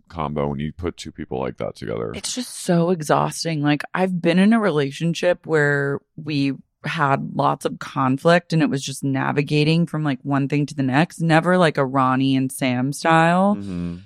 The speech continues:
Speaker 2: But it's like, I can't do that shit. Like, who has the time? After one fight like that, I'd be like, "I'm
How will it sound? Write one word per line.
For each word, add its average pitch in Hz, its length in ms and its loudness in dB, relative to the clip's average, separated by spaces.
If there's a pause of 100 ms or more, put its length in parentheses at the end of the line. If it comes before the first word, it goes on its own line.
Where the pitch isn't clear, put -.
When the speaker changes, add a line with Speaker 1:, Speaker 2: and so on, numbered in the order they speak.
(220)
Speaker 2:
But 180 120 6
it's 175 180 2
like, 160 300 2 (640)
I - 60 -14
can't - 540 -4
do 247 320 0
that 240 280 2
shit. - 340 -10 (160)
Like, 185 160 2
who - 480 0
has 202 240 2
the 143 80 -4
time? 131 680 2
After 285 320 2
one 165 440 -2
fight 147 260 0
like 175 220 -4
that, 208 320 -2
I'd 160 160 -2
be 156 160 -4
like, 139 220 -4 (420)
"I'm 117 180 -2